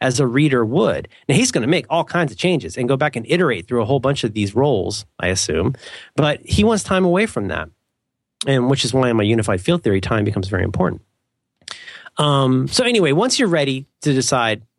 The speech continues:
whether to do something with it, um, the judge comes along. And the judge is somebody who, with a fairly steely eye, looks at what you've made. This, the judge is really like the John Siracusa character.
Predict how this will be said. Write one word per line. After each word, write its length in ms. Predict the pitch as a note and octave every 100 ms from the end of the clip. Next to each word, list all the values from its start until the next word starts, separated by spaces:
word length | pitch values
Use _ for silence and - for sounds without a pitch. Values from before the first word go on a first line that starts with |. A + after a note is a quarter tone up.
| _
whether 220 | B2+ B2
to 100 | A2
do 160 | F#2+ A#2+
something 320 | C3 A#2+ B2+
with 180 | B2 B2
it, 200 | B2+ - _ _ _ _ _
um, 540 | A#2+ A#2 A2 G#2+ A2 A2 _
the 80 | C3
judge 260 | C3+ G#2+
comes 180 | - G2
along. 340 | F#2+ E2+ E2 - _ _ _
And 120 | - D3
the 60 |
judge 400 | C3+ G#3 G#3 F3
is 120 | D3 C3
somebody 440 | D#3+ D3 D3 C#3+
who, 340 | B2 C#3 B2+ A#2+
with 200 | A#2+ A#2+
a 40 |
fairly 380 | A2+ F#3 F#3+ F3
steely 580 | - - - D3+ C3 A2+
eye, 380 | A2+ A2+ G2 F#2+
looks 340 | A#2+ C3+ D3+ E3
at 80 |
what 240 | A#2 A#2+ B2
you've 100 | G#2+
made. 400 | G#2+ G2 E2 E2+ - _ _ -
This, 260 | D3 -
the 120 | - D#3
judge 260 | A#3+ C4+
is 140 | F3 C3
really 200 | D3+ C3
like 140 | G#2+
the 80 | A2+
John 220 | A#2+ G#2+
Siracusa 540 | G2+ G2 F#2 A2+ -
character. 460 | A2 F#2 - - -